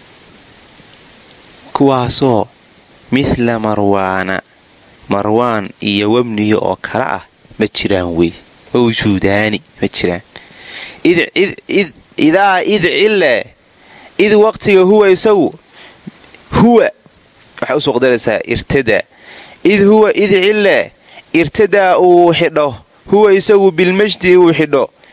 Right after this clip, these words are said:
irtadaa uu xidho, oo wa ta'azzara uu, hee, uu guntado. Mhm. Xaggan shiikhu wuxuu inuu ku dhaho, mithla horta godaalna waa la saaraa, kordhigna waa, muxuu idin saaraa horta idinka?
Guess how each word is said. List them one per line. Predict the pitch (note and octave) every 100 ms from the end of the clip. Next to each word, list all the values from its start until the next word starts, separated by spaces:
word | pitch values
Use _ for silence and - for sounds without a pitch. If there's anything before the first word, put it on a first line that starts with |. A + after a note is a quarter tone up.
| -
irtadaa | E3 - A3 F#3+ F#3+ D#3
uu | E3
xidho, | D3+ D#3 D3 A#2 - _ -
oo | C3 C#3+
wa | C3+ C3+
ta'azzara | C3+ C3 B2+ A2 C3 F#3 D#3
uu, | C3 A#2+
hee, | D3+ E3 A2 - _ _ _ -
uu | B2 A2+
guntado. | A2 A2 G#2+ A#2 G#2 G#2+ G2 _ _ _ _ - - _ _ _ - - -
Mhm. | G2+ F#2+ G2 A2+ G#2+ F2 - - - - - -
Xaggan | - D3
shiikhu | B2+ C#3+ C3+
wuxuu | C#3+ B2
inuu | B2+ G#2
ku |
dhaho, | G#2 F#2+ F#2 F2+ - _ _ - - - - - -
mithla | C3+ E3 B2+ C3+
horta | C#3+ -
godaalna | A2+ C3 C#3+ A#2
waa | A2+ G#2+
la | G2+
saaraa, | - G2 F#2+
kordhigna | G#2+ A#2+ B2 A#2+
waa, | C#3+ D#3+ - _ _ _ - -
muxuu | - C#3+
idin | C#3
saaraa | B2+ G#2 G#2
horta | G2+
idinka? | F#2+ G2